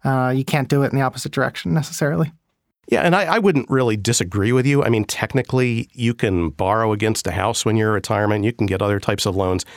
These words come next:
Speaker 2: But, but to truly fund your retirement, I'm completely with you. Yes, you can't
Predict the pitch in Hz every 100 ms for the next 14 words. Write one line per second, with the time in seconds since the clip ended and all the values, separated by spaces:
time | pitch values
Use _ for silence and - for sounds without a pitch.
0 | - - - 143 - 143 - 113 - 302
1 | - 87 - - 131 196 190 180 185 -
2 | 185 185 185 185 - - - - 190 147
3 | 180 151 120 139 104 82 87 110 - 120
4 | - 165 147